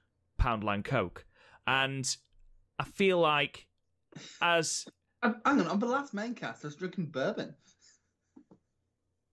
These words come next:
Speaker 1: I don't, ah, but I wasn't part of that ca-, I wasn't part of that podcast, you see.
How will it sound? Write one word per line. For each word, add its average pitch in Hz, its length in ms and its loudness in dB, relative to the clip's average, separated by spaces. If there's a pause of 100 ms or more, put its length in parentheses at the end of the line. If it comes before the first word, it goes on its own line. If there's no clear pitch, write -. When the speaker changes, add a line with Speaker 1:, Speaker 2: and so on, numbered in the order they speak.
(260)
Speaker 1:
I 120 120 0
don't, 127 400 -2
ah, 139 260 2
but 139 80 -4
I 135 80 4
wasn't 127 260 -4
part 120 220 2
of 117 40 2
that 113 120 -6
ca-, 123 180 -6
I 120 60 0
wasn't 113 280 0
part 117 180 0
of 110 120 -2
that - 60 -12
podcast, 117 360 -4
you 110 60 -6
see. 104 280 -4